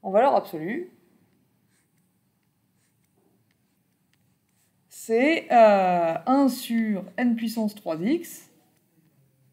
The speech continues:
avec trois x négatif, donc ici il y a deux possibilités,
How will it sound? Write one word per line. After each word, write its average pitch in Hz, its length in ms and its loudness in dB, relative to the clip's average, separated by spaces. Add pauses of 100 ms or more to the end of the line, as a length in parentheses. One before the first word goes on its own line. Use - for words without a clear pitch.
(1700)
avec 214 260 -4
trois 247 340 -2
x - 540 -2
négatif, 226 760 -2
donc 220 200 -4
ici 226 280 -8
il 226 60 -6
y 202 40 -2
a 180 60 -6
deux 208 120 -6
possibilités, 202 800 -6